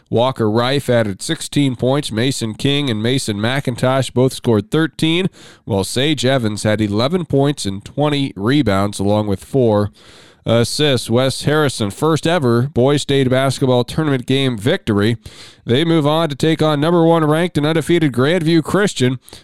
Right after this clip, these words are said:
The Thunder were a sixty-one fifty-one winner over New London in the first game of the day yesterday, thanks to a sixteen of twenty-one free throw shooting compared to New London's three of four at the line.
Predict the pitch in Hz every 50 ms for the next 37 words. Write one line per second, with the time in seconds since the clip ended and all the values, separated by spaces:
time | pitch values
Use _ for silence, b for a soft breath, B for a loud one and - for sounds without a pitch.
0 | B B - 104 - - 156 175 180 151 135 139 147 147 - - - 110 117 120
1 | 120 117 117 113 - - 196 - - - 160 151 143 147 147 147 143 - - 196
2 | 214 - - 156 147 135 135 139 139 135 127 135 143 143 139 131 120 113 117 113
3 | 120 147 156 143 139 139 160 170 151 127 113 107 104 98 - - 202 220 190 -
4 | - 139 135 123 110 107 107 110 110 113 120 131 135 123 - 127 120 127 127 135
5 | 135 127 B B B B B B B B 120 120 110 - 104 101 98 - - -
6 | 165 - - - - 156 160 151 135 113 98 - - - 156 156 143 127 127 135
7 | 139 131 113 - - 165 175 - - 135 120 113 113 - - 135 131 127 127 123
8 | - 113 104 - 117 127 127 110 104 104 113 127 127 120 123 131 131 113 104 98
9 | - - - 117 135 135 110 95 - - 143 143 139 117 107 104 101 - - 98
10 | 98 113 113 113 113 113 110 -